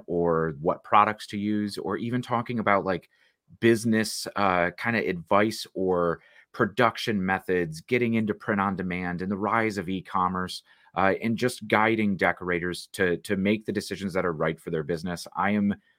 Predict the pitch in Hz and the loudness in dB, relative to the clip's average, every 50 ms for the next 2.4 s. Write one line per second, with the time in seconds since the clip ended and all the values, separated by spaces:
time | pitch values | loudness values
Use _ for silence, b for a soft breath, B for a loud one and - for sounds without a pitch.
0 | b b - - - - 120 110 110 110 - - 85 - - - - - 73 71 | b b -10 -8 2 4 6 6 6 4 2 0 -4 -4 -6 -12 -8 -6 -6 -4
1 | 71 69 73 73 71 80 - - 123 127 131 127 127 123 123 - - 98 - - | -4 -4 -6 -4 -4 -4 -2 2 2 4 4 4 4 2 0 0 -2 -6 -8 -2
2 | - 143 135 127 127 127 - - | 2 6 8 8 6 6 0 -10